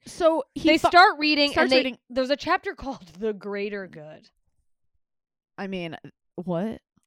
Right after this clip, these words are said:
Speaker 2: And in this chapter
Speaker 1: She talks about Dumbledore's, Skeeter does, talks about Dumbledore's life after he leaves Hogwarts.
Speaker 2: Yeah, he had to cancel a trip.
Speaker 1: To come
Speaker 2: That,
Speaker 1: home
Speaker 2: and
Speaker 1: because
Speaker 2: we heard about that from Alpheus Doge,
Speaker 1: Uh-huh.
Speaker 2: that, like, they were gonna take a trip, but then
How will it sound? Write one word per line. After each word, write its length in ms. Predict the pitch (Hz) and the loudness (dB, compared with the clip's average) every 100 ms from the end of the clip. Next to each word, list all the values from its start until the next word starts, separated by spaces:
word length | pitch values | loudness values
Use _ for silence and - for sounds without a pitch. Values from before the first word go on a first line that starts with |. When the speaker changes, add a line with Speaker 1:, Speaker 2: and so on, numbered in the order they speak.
| _ _ - - _ _ - | _ _ -20 -20 _ _ -8
Speaker 2:
And 160 | 240 - | -8 -4
in 200 | 294 320 | -4 -2
this 180 | 311 - | -4 -4
chapter 580 | 233 185 - 196 180 180 _ _ | -4 -4 -6 -10 -10 -14 _ _
Speaker 1:
She 160 | - 254 | -12 -4
talks 300 | 247 226 240 | -2 -2 -2
about 280 | 226 208 - _ _ - | -2 -2 -6 _ _ -6
Dumbledore's, 480 | 214 208 220 220 214 _ - 175 | -2 -2 -2 -4 -6 _ -20 -20
Skeeter 360 | - 226 190 | -10 -8 -4
does, 220 | 175 160 - _ - | -4 -6 -8 _ -6
talks 200 | 233 220 | -4 -2
about 180 | 233 202 | -2 0
Dumbledore's 500 | 214 208 214 208 202 | -2 -2 -4 -4 -4
life 340 | 190 175 180 - | -4 -4 -6 -4
after 320 | 196 190 - | -4 -4 -6
he 120 | 190 190 | -16 -14
leaves 240 | 180 170 | -16 -14
Hogwarts. 460 | 180 156 156 143 139 | -10 -10 -8 -8 0
Speaker 2:
Yeah, 240 | 269 226 | 2 2
he 180 | 190 226 | 0 -2
had 160 | 220 226 | 0 -2
to 80 | 220 | -4
cancel 420 | 220 226 240 294 | -6 -8 -6 -8
a 60 | |
trip. 420 | 277 247 220 220 - _ _ - | -4 0 0 -2 -10 _ _ -16
Speaker 1:
To 80 | 214 | 0
come 80 | 277 | 2
Speaker 2:
That, 120 | 294 | 2
Speaker 1:
home 140 | 190 | 0
Speaker 2:
and 60 | 202 196 | -16 -2
Speaker 1:
because 140 | 320 | 0
Speaker 2:
we 100 | 359 | 2
heard 220 | 392 370 370 | 2 2 4
about 200 | 339 320 | 2 4
that 180 | 294 277 | 4 2
from 120 | 262 | -2
Alpheus 320 | 254 254 240 | -2 -4 -8
Doge, 320 | 226 202 196 | -6 -6 -6
Speaker 1:
Uh-huh. 220 | 214 196 196 | -8 -8 -2
Speaker 2:
that, 120 | 233 | -2
like, 280 | 226 214 - - | 0 -4 -8 -8
they 180 | 214 233 | -4 -2
were 80 | |
gonna 140 | 233 220 | -2 -4
take 120 | 220 | -6
a 40 | |
trip, 200 | 220 220 185 | -4 -6 -8
but 120 | 208 | -8
then 320 | 214 202 | -6 -6